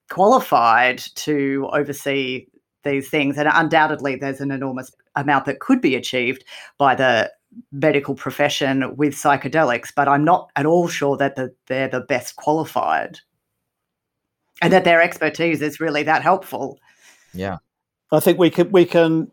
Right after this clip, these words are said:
Speaker 3: evolve our own, you know, Western cultural forms
Speaker 1: Yeah.
Speaker 3: of this. I don't know if you've seen films like From Shock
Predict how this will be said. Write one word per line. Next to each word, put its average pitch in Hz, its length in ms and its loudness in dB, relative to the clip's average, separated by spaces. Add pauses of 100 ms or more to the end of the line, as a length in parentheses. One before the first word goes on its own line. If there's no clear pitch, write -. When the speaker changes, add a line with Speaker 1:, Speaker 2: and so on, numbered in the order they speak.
Speaker 3:
evolve 156 640 4
our 160 220 2
own, 165 560 0
you 175 140 -4
know, 156 240 -2 (100)
Western 156 560 -2
cultural 160 640 -2
forms 196 300 2
Speaker 1:
Yeah. 151 240 4
Speaker 3:
of 127 100 -10
this. 123 300 -4
I 139 80 0
don't 139 140 0
know 139 60 -4
if - 120 -8
you've 139 160 -8
seen 135 240 -6
films 143 480 -2
like 135 200 -4 (120)
From 143 240 -8
Shock - 320 -6